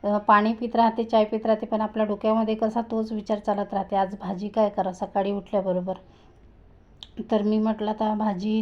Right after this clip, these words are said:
तर मग, अम, तर, अ, मला रात्री म्हणत होते की ज्वारी दळून आणलेली आहे, रात्री भाकरी कर.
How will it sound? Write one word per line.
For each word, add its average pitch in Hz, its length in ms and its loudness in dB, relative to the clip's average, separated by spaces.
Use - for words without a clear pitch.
तर 226 60 -2
मग, 214 520 0
अम, 196 640 -2
तर, 220 120 2
अ, 214 380 2
मला 208 640 0
रात्री 220 400 -2
म्हणत 214 320 -2
होते 220 280 -4
की 214 720 -4
ज्वारी 202 340 0
दळून 202 340 0
आणलेली 202 460 -2
आहे, 233 140 0
रात्री 208 380 -4
भाकरी 196 420 -4
कर. 226 200 -2